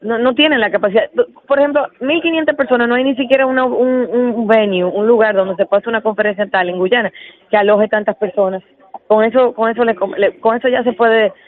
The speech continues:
ver en qué, eh, en qué momento, cómo ellos se encuentran. Vamos muy rápido. Por ejemplo,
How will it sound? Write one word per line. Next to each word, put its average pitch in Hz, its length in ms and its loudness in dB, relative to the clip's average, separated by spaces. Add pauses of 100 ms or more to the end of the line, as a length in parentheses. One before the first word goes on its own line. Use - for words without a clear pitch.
(360)
ver 196 480 0 (280)
en 214 160 -4
qué, 226 640 2 (100)
eh, - 380 -2
en 226 160 -2
qué 254 160 0
momento, 269 420 -2
cómo 269 240 0
ellos 285 180 2
se 254 60 -4
encuentran. 196 600 -2
Vamos 226 240 0
muy 262 180 4
rápido. 254 420 0
Por 240 160 0
ejemplo, 220 480 -2